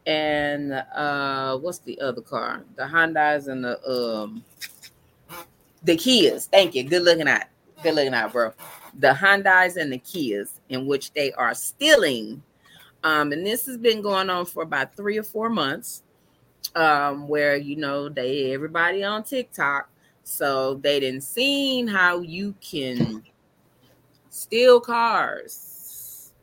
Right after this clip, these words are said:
on TikTok by using iPhone chargers. So there, yeah, though, they were, this, like I said, this started about three, four months ago. My beautician was one of the ones the first time they got hit.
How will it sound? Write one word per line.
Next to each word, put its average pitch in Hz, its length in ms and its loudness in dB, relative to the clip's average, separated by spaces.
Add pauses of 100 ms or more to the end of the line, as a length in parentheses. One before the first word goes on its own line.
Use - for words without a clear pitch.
(520)
on 165 260 -4
TikTok 156 680 -6 (120)
by 151 260 -4
using 175 600 -10 (140)
iPhone 202 720 -4
chargers. - 880 -12 (560)
So 151 640 2
there, 180 280 0 (120)
yeah, 113 320 -2
though, 104 380 -10 (140)
they 139 340 0
were, 151 580 0
this, 165 320 -8
like 143 160 -4
I 160 40 -16
said, 147 220 -6
this 151 120 -4
started 156 280 -6
about 170 240 -4
three, 156 160 -8
four 190 220 -8
months 175 320 -8
ago. 139 340 -8 (340)
My 135 280 2
beautician 160 640 -8
was 135 140 -8
one 139 240 -2
of 139 80 -4
the 143 80 -4
ones 139 340 -6
the 131 120 -14
first 143 280 -4
time 123 220 -2
they 113 80 -4
got 113 280 -4
hit. - 300 -6